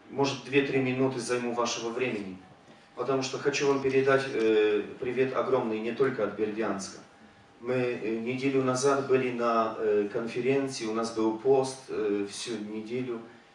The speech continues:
и были на конференции, э, за Донецком и в Донецке. Э, и, э, приехал, э, епископ с Лондона. Э, и, э,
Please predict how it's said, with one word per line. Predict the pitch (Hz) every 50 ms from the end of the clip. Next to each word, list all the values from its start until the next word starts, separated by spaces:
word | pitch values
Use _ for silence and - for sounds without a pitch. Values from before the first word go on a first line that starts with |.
| - - -
и | 120
были | 117 131 131 120 120
на | 120 120 120 117
конференции, | 123 120 117 - 127 123 131 131 127 131 127 - 120 117 113 104 - - -
э, | 110 107 104 104 101 101
за | 98 98 113 110 -
Донецком | 113 113 113 120 135 143 139 135 - - 110 107
и | 104 101
в | 101 104
Донецке. | 113 117 117 123 127 123 123 - - - 117 107 - - - - - _ - - - - - - - - - - - -
Э, | 110 113 113 110 110 110 110 110
и, | 123 131 131 131 131 131 131 - - -
э, | 110 113 113 107 113
приехал, | 120 135 131 131 135 151 156 - 151 143 131 131 131 - - - 127
э, | 117 110 107 107
епископ | 127 131 131 160 - - - 131 -
с | - - 131
Лондона. | 135 135 123 110 101 101 98 95 92 82 - - - - _ _ _ - - - - - - - - _ _ _ - - - - - - - - - -
Э, | 98 104 107 104 104 107 104 -
и, | 131 135 139 131 127 123 123 123 117 - - - -
э, | - 110 107 104 104 104 101 101 104 101 101 104